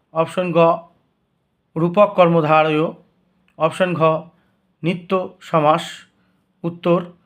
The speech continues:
অপশান গ রূপক কর্মধারয়। চোদ্দ নম্বর প্রশ্ন, আজকের দিনটা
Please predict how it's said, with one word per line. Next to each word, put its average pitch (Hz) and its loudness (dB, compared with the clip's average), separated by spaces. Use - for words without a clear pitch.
অপশান 170 0
গ 156 2
রূপক 180 0
কর্মধারয়। 151 2
চোদ্দ 190 -2
নম্বর 226 2
প্রশ্ন, 214 -4
আজকের 175 0
দিনটা 208 0